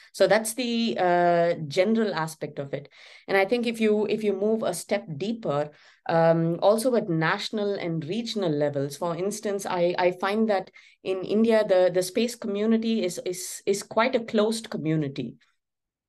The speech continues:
Right. So people who don't already know about space, there's, there's a bit of distance always. And that's when you always have questions like,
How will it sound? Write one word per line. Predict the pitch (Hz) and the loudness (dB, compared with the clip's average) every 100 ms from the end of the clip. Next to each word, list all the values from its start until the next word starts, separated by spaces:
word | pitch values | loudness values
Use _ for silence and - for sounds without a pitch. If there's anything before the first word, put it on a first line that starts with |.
| _ | _
Right. | 160 160 202 | -2 0 0
So | - 175 | 2 2
people | 226 220 233 | 2 0 0
who | 220 196 180 - _ - | 0 0 -2 -8 _ 0
don't | 196 226 220 | 2 4 4
already | 170 208 226 254 240 | 4 4 4 2 0
know | 190 190 196 | -2 0 0
about | 185 170 165 | 0 0 -2
space, | - 170 165 - - - - - | -8 -10 -8 -12 -14 -20 -8 4
there's, | 190 190 - | 4 4 2
there's | 196 | 2
a | 196 | 4
bit | 151 226 | 2 2
of | - - | 0 0
distance | 196 - 226 196 | -2 -2 -4 -4
always. | - 147 143 143 160 | -4 -4 -4 -4 -2
And | 160 | -2
that's | 165 - | -2 -4
when | 196 | -4
you | 196 | -4
always | 180 175 180 190 180 | 0 0 0 -2 -4
have | 175 165 | -8 -6
questions | - 175 - 196 180 175 | -4 -4 -2 -4 -2 0
like, | 160 156 | 2 0